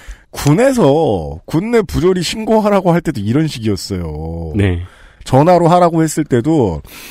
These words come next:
Speaker 1: 어디서 전화하는지 다 캐고
Speaker 2: 음.
Speaker 1: 그다음에 "너네 실제로 이런 일이 있었냐면서 거기 부대장 불러와서 물어보고." 이게 무슨 짓이야.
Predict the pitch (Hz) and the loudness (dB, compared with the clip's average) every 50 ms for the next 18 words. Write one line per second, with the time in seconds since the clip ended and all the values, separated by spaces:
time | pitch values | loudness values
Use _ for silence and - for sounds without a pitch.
0 | - - - - 120 135 139 123 131 113 - 139 160 180 185 175 185 165 180 185 | -20 -8 -2 2 4 4 6 4 4 4 4 4 4 6 6 4 4 4 4 2
1 | 175 175 - - - - 262 - - - 220 196 185 185 185 185 185 185 180 - | 2 0 -2 -2 0 0 0 0 0 2 2 2 2 2 2 2 4 4 4 2
2 | 107 101 95 90 92 - - - 180 165 - - 202 202 175 175 196 185 147 - | 0 -2 -4 -8 -10 -8 -4 0 0 2 2 2 2 0 2 2 2 2 0 0
3 | - - - - - 127 151 175 214 208 196 - 233 208 - 220 208 202 165 139 | -4 -10 -18 -6 -2 0 0 2 2 0 0 -2 -4 -6 -4 -4 -2 0 0 0
4 | 143 165 175 185 185 175 156 135 127 - - 180 170 170 165 156 151 147 151 170 | 0 0 0 -2 -4 -4 -4 -4 -4 -2 -2 -2 0 0 0 0 0 0 -2 -2
5 | - - 139 156 170 185 147 - 151 156 202 - - 165 127 147 - 180 226 - | 0 0 0 0 0 0 0 0 0 0 0 2 2 0 0 -2 -4 -2 0 2
6 | - - - 220 240 - 214 175 156 165 180 214 233 214 214 190 185 - - - | 2 2 2 2 0 0 -4 -6 -6 -2 0 2 2 2 0 -2 -2 -4 -6 -8
7 | - 185 247 285 349 330 285 - 247 294 311 277 - 359 320 - - - 311 302 | -8 -8 -2 0 2 2 2 0 -2 -2 -2 -2 -2 -4 -6 -6 -4 -2 -2 -2
8 | - - - 240 226 220 220 233 240 233 220 160 127 107 | -2 0 2 4 4 4 4 4 4 4 4 2 2 0